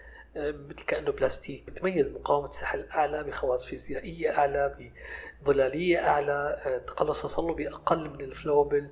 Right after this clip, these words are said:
عنده ألوان نفس ألوان الفيتا، وعنده حتى الأوبيك والبليتش شيدز، وبيتميز ببوليشابيليتي عالية جدا وبأنه محرر للفلورايد،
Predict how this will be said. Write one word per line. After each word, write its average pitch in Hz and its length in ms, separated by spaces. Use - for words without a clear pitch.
عنده 156 180
ألوان 156 480
نفس 180 240
ألوان 156 380
الفيتا، 170 440
وعنده - 300
حتى - 340
الأوبيك - 600
والبليتش 151 500
شيدز، - 760
وبيتميز 170 640
ببوليشابيليتي 151 840
عالية 151 380
جدا 160 400
وبأنه 135 400
محرر 180 340
للفلورايد، 160 640